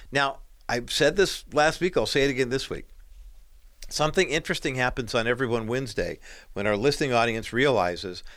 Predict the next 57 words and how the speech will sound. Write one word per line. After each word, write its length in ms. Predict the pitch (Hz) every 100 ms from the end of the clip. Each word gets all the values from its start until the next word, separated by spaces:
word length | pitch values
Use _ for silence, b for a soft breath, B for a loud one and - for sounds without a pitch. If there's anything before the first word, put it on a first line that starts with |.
| B -
that 260 | 117 113 - b _
there 280 | 104 127 113
are 100 | 104
more, 260 | 107 135
gonna 360 | 123 - 156 170
be 100 | 139
more 220 | 127 127
than 100 | 113
one 240 | 104 101
winner. 300 | 107 117 82 - b b
You 120 | 117
guys 240 | 143 151 127
are 80 | 104
so 280 | - 143
polite. 560 | 151 147 135 95 67 - - - - - -
<laughs> 60 |
You 120 | 123 131
really 260 | 151 165 180
are. 200 | 120 - - B B
If 160 | 139 147
there's 180 | 151 113
one 240 | 165 208
book, 280 | 143 185 -
a 100 | 139
lot 220 | 131 156
of 60 | 214
times 220 | 233 190
we 60 | 190
have 120 | 147
listeners 340 | 175 - 160
who 80 | 156
won't 260 | 143 165 -
call 300 | 170 156 143
in 380 | 208 214 135 151 B B
for 120 | -
the 100 | 143
book. 220 | 156 240
They're 120 | - 151
like, 180 | 135
"Well, 120 | 160 -
I, 120 | 147
I 160 | 139
want 200 | 131 127
someone 280 | - 117 98
else 160 | 90 -
to 100 | -
get 200 | 80 78
it. 60 |
I, 480 | 92 110 117 107 151
I, 120 | 139
I 20 | 135
don't 200 | 123 95
really 220 | 98 95
need 200 | 92 82
to 100 | 82
win 180 | 85 82
it." 140 | -